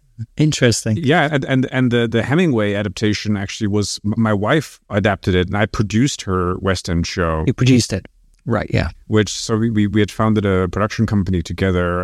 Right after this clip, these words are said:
Speaker 2: and, and just made plays and films together, and, uh, and, uh, she's not a gamer at all, so, so, so I had to, you know, uh, o-, o-, eventually get back to my sort of incredibly nerdy roots. And
Speaker 1: Yeah, yeah.
Speaker 2: I mean, I feel, I, I have to, I have to say, I,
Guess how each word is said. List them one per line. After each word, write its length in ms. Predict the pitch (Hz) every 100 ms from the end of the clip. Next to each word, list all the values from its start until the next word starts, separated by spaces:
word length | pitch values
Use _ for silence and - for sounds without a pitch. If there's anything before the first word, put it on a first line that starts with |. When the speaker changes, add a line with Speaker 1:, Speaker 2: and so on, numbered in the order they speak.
| -
Speaker 2:
and, 480 | 95 87 85 90 -
and 280 | 90 92 85
just 180 | - 90
made 160 | 85 - _ -
plays 320 | 98 98 87
and 120 | 87
films 300 | - 101 101
together, 460 | - 92 95 95 92
and, 340 | 87 87 - 87
uh, 240 | 92 87 - - _ _
and, 280 | 95 95 92
uh, 120 | 95
she's 260 | - 113 135
not 140 | 110
a 40 |
gamer 520 | 90 - 110 110 104 95
at 80 |
all, 300 | 98 110 90
so, 500 | 90 - 90 87 90
so, 440 | 90 - 92 90 90
so 260 | - 92 90
I 60 |
had 180 | 92 -
to, 320 | - 90 82 - _ _ _ -
you 120 | 98
know, 260 | 87 85
uh, 320 | 64 90 65 95 107
o-, 40 |
o-, 220 | 95 -
eventually 520 | 90 104 107 - 90
get 260 | 78 90 -
back 300 | 87 87 -
to 240 | - 87
my 300 | 82 82 80
sort 240 | 80 - 85
of 240 | 82 - _ _ _ _ 101
incredibly 600 | 90 - 95 87 85 - - -
nerdy 360 | 107 90 87 80
roots. 520 | 87 87 87 - -
And 280 | 160 76 123
Speaker 1:
Yeah, 200 | 127 131
yeah. 340 | 127 135 104
Speaker 2:
I 60 | 95
mean, 140 | 95
I 100 | 92
feel, 260 | - 131 123
I, 200 | 123 151
I 20 |
have 120 | 170 -
to, 100 | 104
I 40 |
have 100 | 110
to 100 | 113
say, 140 | -
I, 140 | 101